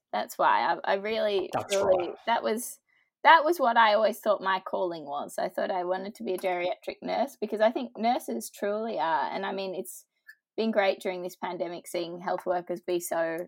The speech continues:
Speaker 1: you know, highlighted because they really are just the most angelic <laughs> people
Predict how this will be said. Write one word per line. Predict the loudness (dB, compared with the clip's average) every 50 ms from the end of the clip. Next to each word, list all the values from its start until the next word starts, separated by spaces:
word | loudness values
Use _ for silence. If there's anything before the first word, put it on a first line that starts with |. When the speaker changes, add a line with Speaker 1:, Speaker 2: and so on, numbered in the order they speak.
| -12 _
Speaker 1:
you | -10 -10 -8
know, | -6 -8 -8 -8 -6 -4
highlighted | -2 0 0 0 0 0 -2 -2 -4 -6 -8 -10
because | -10 -8 -6 -8 -4
they | 0 0 2 2 0
really | -2 -4 -2 -2 0 0 0 0 0
are | 2 2 2 2 2 0 0 -2 -4 -4 -6 _ _ _ _ _ _ _ _ _ _ _ _ _ _ _ -2
just | 0 2 2 2 -2 -6 -10 -12 -16 _ _ _ _ _ _ _ _ _ -14
the | -8 -6 -4 0
most | 2 2 2 2 2 0 -2 -6 -10 -14 -18 _ _ _ _ _ _ _ _ _ _ _ _ _ _ _ _ 2
angelic | 4 4 4 4 2 2 4 4 4 2 -2 -6 _
<laughs> | -2
people | 0 0 0 0 2 4 4 4 4